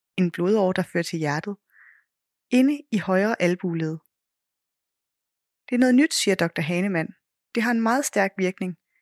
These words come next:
helt forskellig fra alt andet, hvad jeg hidtil har været indsprøjtet med." Cirka ti sekunder efter man har fået injektionen,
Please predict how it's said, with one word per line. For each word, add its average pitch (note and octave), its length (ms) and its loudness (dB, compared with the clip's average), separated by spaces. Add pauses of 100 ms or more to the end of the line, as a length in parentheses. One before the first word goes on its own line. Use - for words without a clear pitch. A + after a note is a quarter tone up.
(180)
helt C#4+ 140 -2
forskellig G#3+ 400 0
fra - 120 2
alt A#3 200 2
andet, F#3+ 240 0
hvad F3 100 0
jeg E3 80 0
hidtil G3+ 380 -2
har F3+ 100 -2
været F3+ 160 2
indsprøjtet E3 500 -2
med." D#3 160 -4 (1300)
Cirka C4 180 2
ti D#4+ 220 -2
sekunder A3 400 0
efter F3 220 0
man F#3 80 0
har E3+ 180 -2
fået F#3+ 240 4
injektionen, F3 680 -2